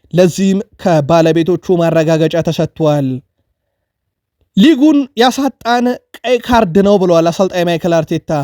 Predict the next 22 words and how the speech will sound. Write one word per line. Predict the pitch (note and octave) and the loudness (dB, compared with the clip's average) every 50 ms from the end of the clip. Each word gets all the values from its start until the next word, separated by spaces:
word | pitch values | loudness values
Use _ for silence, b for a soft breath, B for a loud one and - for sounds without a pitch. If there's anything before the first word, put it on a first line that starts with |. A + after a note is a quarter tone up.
| C#3 b b b b b b b b | -6 b b b b b b b b
የመድፈኞቹ | G3+ A3+ C4 D4 C#4+ C4 D4 D4 C#4 C#4+ C#4 - | 0 2 2 2 2 2 2 0 0 -2 -4 -2
ዋና | D4 C4+ C4 B3 B3+ B3+ | 0 0 0 0 -2 -2
አሰልጣኝ | A#3+ B3 A#3+ A#3+ A3 A#3 | -2 -2 -2 -2 -2 -4
ማይክል | A#3 A#3 A3+ G3+ A#3 A3 | -4 -4 -4 -2 -2 -2
አርቴታ | G#3+ G3+ - A3 G#3+ - A#3+ A#3 A#3 | -2 0 0 -2 -2 0 0 0 2
ቡድናቸው | F#3+ A3+ A3+ A#3+ B3+ B3+ B3 - B3+ | 0 0 0 0 0 0 0 2 2
ዋንጫ | A#3+ A#3+ A#3 A3+ | 2 2 2 0
የሚያሸንፍበት | A#3 A3+ A3 A3 A3+ G#3+ - A3+ G#3+ G#3+ F#3+ G#3+ F#3 G3+ G3+ F3 | -2 -2 -2 -2 -2 -2 -2 -2 -2 -2 -2 -4 -2 -4 -4 -4
ጊዜ | E3+ F#3+ F#3 G3+ F#3+ | -2 -2 0 0 0
መቃረቡን | F#3+ F#3 - G3 F#3 F3+ E3+ E3+ E3+ E3 D#3 | 0 0 0 0 0 2 2 2 0 0 2
ገልጸው | F3 F3 E3+ - - A#3 A#3+ B3+ B3+ - b b b b b b b b | 2 2 0 0 2 2 2 2 0 -2 b b b b b b b b
«ዋንጫዎች | - G#3 A3+ A#3+ A#3 - B3 A#3 - | -2 0 0 0 0 0 0 0 0
እየመጡ | B3+ G#3+ A3+ A#3 A#3 A#3+ A#3 - A#3 | 0 0 0 2 0 0 -2 -2 -4
ነው» | A#3+ A4+ | -4 -2
ያሉት | A4 A3 G3 G3+ - - G#3 G3+ | -2 -2 -2 -4 -2 -2 -2 0
ማይክል | G3 G3 F#3+ - G#3+ G3 | 0 -2 -2 -2 -2 -2
አርቴታ | G3 F#3 - G3+ F#3+ - A#3 | -2 -2 -2 -2 -2 -2 -2
«ትንሽ | A3+ - B3+ G#4+ A4+ - - | 0 -2 -2 -4 -4 -4 -2
ጊዜ | F3 G3+ F#3+ G3+ | -2 2 2 2
ብቻ | F#3 - - - A3 A3 A3+ A3 - | 2 0 0 2 2 2 2 0 -2
ጠብቁን፣ | - G3 F#3 E3+ D#3 D#3 F3+ F#3+ - A3 A3 G#3+ A3 G#3+ b b b b b b b b | -4 -4 -4 -4 -2 -2 -4 -2 -2 0 -2 0 -2 -2 b b b b b b b b
ግን | E3+ A3 A#3+ | 0 2 4